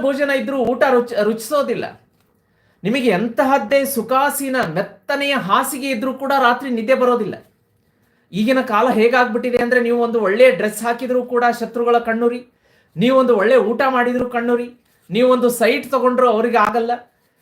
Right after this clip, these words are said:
ಕಣ್ಣು ಕೆಂಪಗೆ ಮಾಡ್ತಾರೆ. ನೀವೊಂದು ವೃತ್ತಿಯಲ್ಲಿ, ನೌಕರಿಯಲ್ಲಿ ಪ್ರಮೋಷನ್ ಆದ್ರೂ ಅವ್ರಿಗೆ ಕಣ್ಣುರಿ, ನೀವೊಂದು ಬಂಗಾರ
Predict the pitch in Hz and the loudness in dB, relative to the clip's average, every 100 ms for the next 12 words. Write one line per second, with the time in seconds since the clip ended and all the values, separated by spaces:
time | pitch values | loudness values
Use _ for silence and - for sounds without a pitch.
0 | _ _ _ _ - 226 262 262 247 240 | _ _ _ _ -4 -2 0 -2 0 0
1 | 240 233 240 226 226 - _ _ _ _ | 2 0 0 -2 -4 -12 _ _ _ _
2 | _ _ 185 254 262 247 220 170 - _ | _ _ -2 2 4 4 2 0 -12 _
3 | 175 226 233 294 285 277 247 190 214 254 | -2 -2 -2 -2 0 0 -2 0 -2 0
4 | 277 277 269 254 - 214 262 269 254 254 | -2 0 0 -2 -2 0 0 0 0 0
5 | 262 254 233 233 240 233 240 240 226 233 | 4 4 4 0 -2 -2 0 0 -2 0
6 | 240 240 180 175 214 247 | 0 0 0 0 2 2